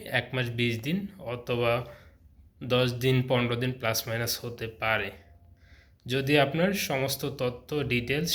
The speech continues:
সঠিকভাবে দেওয়া থাকে। আর যদি কোনো ভুল থাকে, তাহলে সেটা দেরি হবে এবং অনেক সময় লাগতে পারে।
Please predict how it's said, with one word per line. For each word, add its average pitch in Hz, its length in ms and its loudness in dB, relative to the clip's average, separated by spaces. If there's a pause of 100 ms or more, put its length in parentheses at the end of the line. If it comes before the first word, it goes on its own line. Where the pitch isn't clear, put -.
সঠিকভাবে 127 640 -2
দেওয়া 113 320 0
থাকে। 104 360 -10 (520)
আর 113 100 2
যদি 123 220 -2
কোনো 127 260 0
ভুল 123 300 0
থাকে, 156 340 2 (300)
তাহলে 120 280 -2
সেটা 143 340 0 (500)
দেরি 117 300 2
হবে 113 280 2 (320)
এবং 113 200 -4 (120)
অনেক 117 140 -2
সময় 113 400 -4
লাগতে 107 240 -10
পারে। 101 320 -10